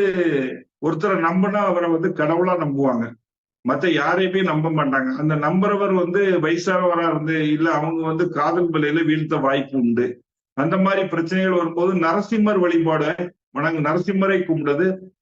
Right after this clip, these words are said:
சிறப்பு. ஒரு இடது மார்பில ஒரு ஆணுக்கு கருப்பான மச்சம் இருக்கு இல்லாட்டா மறு இருக்கு அப்படின்னு சொன்னா அவர் வந்து ரெண்டு மூணு லவ் பண்றதுக்கு வாய்ப்பு இருக்கு. வீட்டோட மாப்பிள்ளையா இருப்பாரு, வீட்டோட மாப்பிள்ளை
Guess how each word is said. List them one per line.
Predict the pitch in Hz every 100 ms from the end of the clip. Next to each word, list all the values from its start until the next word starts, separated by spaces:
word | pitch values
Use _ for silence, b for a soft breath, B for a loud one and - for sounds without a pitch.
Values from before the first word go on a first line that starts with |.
| _ -
சிறப்பு. | 160 156 156 151 143 - _ _ _ 147
ஒரு | 147 143
இடது | 160 214 214 185
மார்பில | 175 190 185 180 190 170 165
ஒரு | 147 143
ஆணுக்கு | 180 190 180 185
கருப்பான | 165 160 165 185 185 165
மச்சம் | 147 - 190
இருக்கு | 147 143 123 - _ _ _ _
இல்லாட்டா | 139 160 156 139
மறு | 165 190
இருக்கு | 170 143 147 131
அப்படின்னு | 135 156 147
சொன்னா | 135 180 185 - _ _ _ -
அவர் | 147 180 175 170
வந்து | 170 185 175 151
ரெண்டு | 160 190
மூணு | 190 185
லவ் | 165 160
பண்றதுக்கு | 151 147 _ _ _ _ _ _ _ _ - 151 165 170
வாய்ப்பு | 143 139 139
இருக்கு. | 113 123
வீட்டோட | 147 160 190 190
மாப்பிள்ளையா | 156 - 156 139
இருப்பாரு, | 107 123 - - _ _
வீட்டோட | 147 170 185 165
மாப்பிள்ளை | 151 135 143